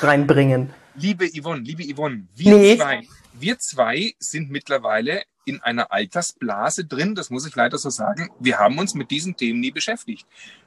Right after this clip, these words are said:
Speaker 2: Die Jungen, die Kinder, die, die es dann letztlich auch viel doller betreffen wird als uns zwei, die wissen das alles. Und deswegen ist es völlig okay, dass die da,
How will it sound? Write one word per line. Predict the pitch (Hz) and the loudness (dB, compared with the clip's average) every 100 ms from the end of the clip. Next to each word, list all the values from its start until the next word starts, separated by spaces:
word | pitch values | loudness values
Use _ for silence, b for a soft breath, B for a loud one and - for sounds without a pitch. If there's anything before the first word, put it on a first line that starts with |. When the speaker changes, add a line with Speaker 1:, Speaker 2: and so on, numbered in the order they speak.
| - | -6
Speaker 2:
Die | 120 | 0
Jungen, | 180 262 190 113 - - | 2 4 2 0 -6 -6
die | 110 | -6
Kinder, | - 196 247 135 95 _ _ _ _ _ _ _ _ _ - | -2 0 2 2 0 _ _ _ _ _ _ _ _ _ -6
die, | 160 | -2
die | 165 185 | 0 0
es | 170 | 2
dann | 147 | 0
letztlich | 147 - 147 - | 0 -2 -4 -2
auch | 127 | -2
viel | 160 | -2
doller | 131 139 143 | -2 0 2
betreffen | 123 - 185 170 135 | -2 -2 -4 -4 -6
wird | 110 | -2
als | 107 - | -4 -4
uns | 120 - | -14 -14
zwei, | - - - - _ _ _ _ _ - | -12 -10 -12 -14 _ _ _ _ _ -14
die | 120 120 | -8 0
wissen | 226 220 | 0 0
das | 175 - | -2 -4
alles. | 117 107 101 - - | -4 -4 -8 -14 -8
Und | 151 - | -6 0
deswegen | 196 - 185 196 180 | 0 0 -4 -4 -6
ist | 170 - | -8 -6
es | - | -4
völlig | 523 554 587 | 2 6 10
okay, | 605 571 466 | 10 10 8
dass | - - | 2 -2
die | 175 | -2
da, | 160 165 | 2 2